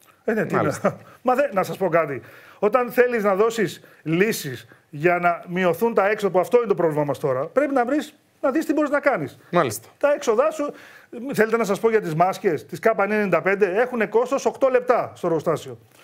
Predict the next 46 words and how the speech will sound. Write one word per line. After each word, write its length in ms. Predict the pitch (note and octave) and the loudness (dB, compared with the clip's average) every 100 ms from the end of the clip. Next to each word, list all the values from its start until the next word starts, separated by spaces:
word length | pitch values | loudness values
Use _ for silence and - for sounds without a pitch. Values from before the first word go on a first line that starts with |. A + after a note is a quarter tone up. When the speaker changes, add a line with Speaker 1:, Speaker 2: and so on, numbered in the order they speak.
| - _ | -20 _
Speaker 1:
Τα 100 | - | -6
φαρμακεία 360 | D#3 D#3 D#3+ A3+ | -2 0 2 0
τις 80 | |
πουλάνε 220 | A3+ A3 A#3+ | 2 0 2
ένα 120 | A#3 | 2
ευρώ. 260 | A3+ G#3+ E3+ | 2 0 2
Εγώ 180 | E3+ | 2
δεν 100 | G#3+ | 2
πιάνω 260 | G#3+ B3+ B3+ | 4 2 2
τους 120 | - | 0
ανθρώπους 260 | G#3+ G3 D#3+ | 0 0 0
στα 80 | E3 | 0
φαρμακεία. 340 | D#3+ C#3+ D3 | 0 0 -2
Καλά 240 | D3 F#3 B3+ | 2 2 2
κάνουνε. 460 | A3 F3+ G3+ C#4 C#4 - | 0 0 0 -2 -4 -10
Speaker 2:
Μμμ. 200 | A#2 A2+ | -8 -6
Speaker 1:
Είναι 320 | C#3+ C#4 C4 B3 | -2 2 2 2
ελεύθερη 340 | A3+ C4 G#3+ | 2 2 2
αγορά 260 | G3+ G3 B3+ | 2 2 0
και 80 | C4 | 0
είμαι 100 | B3+ | 0
υπέρ 320 | - D4+ D4+ | 2 2 4
εγώ 200 | A3 E3+ | 2 0
της 120 | D#3+ | 0
ελεύθερης 300 | F3 A#3+ D#3 | -2 0 -2
αγοράς. 360 | E3 D3+ C#3 - - | -2 0 -4 -6 -20
Σας 200 | _ E3+ | _ -6
μιλάω 220 | E3 G3 A#3+ | 0 2 2
για 140 | A#3 | 2
το 120 | A3+ | 2
κράτος. 580 | F3+ - A#3+ A#3 C#3 - _ _ | 2 2 2 -2 -8 -10 _ _
Για 140 | D#3 | -2
το 80 | E3 | -2
πώς 160 | D#3+ - | 0 2
αγοράζει 400 | A3+ F#3+ A3 G#3 | 2 2 2 0
το 80 | F3+ | -2
νοσοκομείο 440 | D#3 D#3 D#3 F#3 | -2 -2 0 0
τη 120 | D#3+ | -2
μάσκα, 460 | C#3+ F#3+ A#3+ C4 B3+ - | 0 0 2 0 -2 -4
Speaker 2:
Ναι. 80 | A#2+ | 0
Speaker 1:
πώς 140 | G#3+ | 2
αγοράζει 420 | A3 G3+ G#3 A3 | 2 2 2 0
το 80 | F#3+ | 0
ποδονάριο, 680 | E3+ D3+ D3 A#3+ B3+ C4 B3 - | -2 0 0 0 2 0 0 -4
πώς 160 | G#3 A3 | -2 0
αγοράζει 600 | G3 G3+ A3 F#3+ F3 | 2 2 0 0 -2